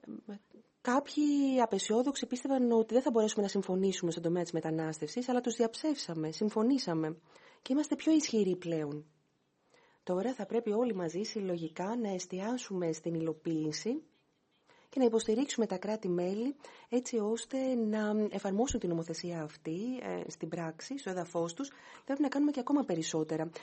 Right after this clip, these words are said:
Χρειαζόμαστε μια κοινή προσέγγιση για τις επιστροφές, έτσι ώστε να είναι πιο αποτελεσματικές, να γίνονται με αξιοπρέπεια και να αναπτύξουμε και ολοκληρωμένες εταιρικές σχέσεις, ιδίως στην νότια γειτονία μας.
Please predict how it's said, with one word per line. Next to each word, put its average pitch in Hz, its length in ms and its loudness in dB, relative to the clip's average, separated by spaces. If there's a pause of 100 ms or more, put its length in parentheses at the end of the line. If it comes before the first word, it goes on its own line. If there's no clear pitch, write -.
(120)
Χρειαζόμαστε 226 440 0
μια 226 180 2
κοινή 220 280 0
προσέγγιση 220 560 -2
για 170 100 -4
τις 165 140 -6
επιστροφές, 165 720 -4 (320)
έτσι 214 220 -2
ώστε 240 180 2
να 220 80 2
είναι 208 220 2
πιο 202 200 -4
αποτελεσματικές, 165 840 -2
να 196 140 0
γίνονται 214 380 0
με 185 120 0
αξιοπρέπεια 156 880 -4 (960)
και 233 140 2
να 214 160 2
αναπτύξουμε 220 800 0 (340)
και 269 220 2
ολοκληρωμένες 220 840 2
εταιρικές 196 760 -4
σχέσεις, 180 600 -6
ιδίως 220 380 -4
στην 226 140 -4
νότια 254 220 -2
γειτονία 208 500 0
μας. 156 340 -4